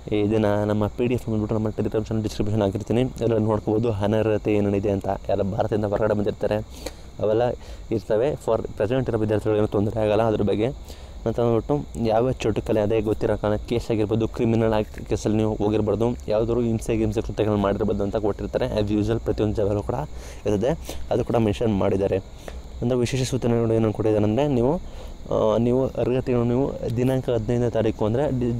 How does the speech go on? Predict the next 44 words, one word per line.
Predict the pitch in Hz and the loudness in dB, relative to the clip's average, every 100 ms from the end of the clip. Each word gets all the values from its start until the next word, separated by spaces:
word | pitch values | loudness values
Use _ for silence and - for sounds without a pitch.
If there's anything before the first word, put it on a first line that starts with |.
| 110 | 0
ಜನವರಿ | 117 131 127 | 2 2 2
ಹದಿನೈದು | 117 117 | 2 2
last | 104 110 | 2 0
date | 113 113 | 0 0
ಆಗಿರೋ | 107 107 | 0 0
ಕಾರಣ | 107 151 - 117 | -2 -2 -2 0
ಆ | |
ಹದಿನೈದನೇ | 131 117 131 131 | 0 2 0 0
ತಾರೀಕು | 120 117 | -2 0
ಒಳಗೆ | 113 113 | 0 2
ನಿಮಗೆ | 110 117 196 - - - - - | 0 0 -2 -6 -14 -14 -14 -6
ಕನಿಷ್ಠ | 123 123 - 131 - | -2 0 0 0 0
ಅರ್ಹ-, | 117 120 120 | 0 0 2
ಕನಿಷ್ಠ | 120 - 131 | 0 0 0
ಏಜ್ | 120 113 | 2 0
ಎಷ್ಟಾಗಿರಬೇಕು | - 120 110 107 - 147 - - - 117 | 0 -2 0 -2 0 -2 -4 -14 -6 -4
ಮತ್ತು | - 131 | -2 -2
compulsory | 113 117 - 123 120 | 0 -2 0 0 2
ನೀವು | 131 113 | 2 0
degree | 107 120 151 117 | -2 -2 0 0
ಅಥವಾ | 123 117 | 0 0
ನಿಮ್ಮ | 110 113 - - | 0 0 -2 0
ಕನಿಷ್ಠ | 120 - 131 | 0 0 -2
percentage | 110 123 110 | 0 2 2
ಎಷ್ಟಿರುತ್ತೆ | - 117 104 113 | 0 -4 0 0
ಅಷ್ಟು | - 123 | 0 -2
ಕೂಡ | 110 104 | 0 0
ಆಗಿರಬೇಕು, | 110 110 - 160 - - - | -2 -4 -4 -6 -8 -12 -4
Certificate | 123 135 - 123 127 | -2 -2 -4 -4 0
ಕೂಡ | 160 - - - - - - 107 117 | -2 -4 -14 -14 -16 -12 -6 -2 0
ಇರಬೇಕು, | 120 117 110 135 | 2 2 2 2
ಅದನ್ನೆಲ್ಲ | 117 117 113 | 4 2 2
question | 110 - 110 | 0 0 2
men-, | 110 107 | 2 2
mention | 110 117 110 | 0 2 2
ಮಾಡಿದ್ದಾರೆ. | 107 104 135 - - - - | 2 2 0 -4 -14 -12 -8
In | 117 | -4
case | 135 131 | -2 0
ನೀವು | 123 - | 0 0
ಸುಳ್ಳು | 120 127 | -2 0
ದಾಖಲಾತಿ | 117 120 107 | 0 0 -2
ಕೊಟ್ಟರೆ | 110 117 | -2 -2
ನಿಮ್ಮ | 113 | 0
ಮೇಲೆ | 117 | 0